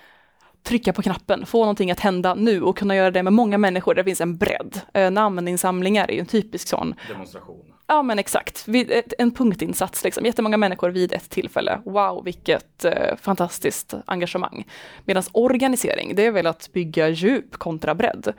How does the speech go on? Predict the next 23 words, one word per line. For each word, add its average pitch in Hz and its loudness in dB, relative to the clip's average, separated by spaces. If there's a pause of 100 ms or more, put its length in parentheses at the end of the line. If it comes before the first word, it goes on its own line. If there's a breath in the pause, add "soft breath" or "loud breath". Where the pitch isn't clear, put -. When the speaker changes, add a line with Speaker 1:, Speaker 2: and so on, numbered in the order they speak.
(160 loud breath)
Speaker 1:
Och - -4
där 247 2
är 175 -2
det 175 -2
jätteavhängigt 190 -2
för - 0
mänskliga, 180 -2
av 190 2
mänskliga 196 -2
relationer, 202 0
för - -4
att 190 -2
det 196 0
är 196 0
så 180 -2
vi 170 -4
funkar 180 -2
som 175 -6
individer, 190 -2
liksom. - -6 (280 loud breath)
Det 226 2
kommer 240 0
kännas 208 0